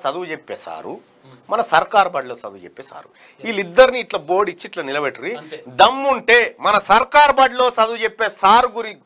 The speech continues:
Speaker 1: సార్ కంటే ఒక్క ముక్క ఎక్కువ నన్ను చెప్పు మన వాడిని. నిజంగా ఈయనకి ఎట్లా వచ్చింది సర్కార్ చదువు చెప్పేట ఆయనకు? కాంపిటేటివ్ ఎగ్జామ్లో ఉద్యోగం వచ్చింది.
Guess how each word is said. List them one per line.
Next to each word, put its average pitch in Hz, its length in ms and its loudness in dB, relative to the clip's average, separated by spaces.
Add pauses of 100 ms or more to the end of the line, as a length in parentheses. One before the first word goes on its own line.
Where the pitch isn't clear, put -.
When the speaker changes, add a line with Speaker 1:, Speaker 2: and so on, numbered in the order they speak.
Speaker 1:
సార్ 226 220 4
కంటే 233 360 -2
ఒక్క 220 300 -2
ముక్క 220 260 -4
ఎక్కువ 240 260 2
నన్ను 214 160 -4
చెప్పు 190 200 -8
మన 175 240 -6
వాడిని. 180 220 -6 (360)
నిజంగా 285 340 2
ఈయనకి 247 340 -2
ఎట్లా 285 200 2
వచ్చింది 294 280 -6
సర్కార్ 269 400 2
చదువు 269 300 -6
చెప్పేట 254 260 -4
ఆయనకు? 240 320 -6 (100)
కాంపిటేటివ్ 202 640 -6
ఎగ్జామ్లో 131 420 -8
ఉద్యోగం 98 340 -16
వచ్చింది. 80 360 -20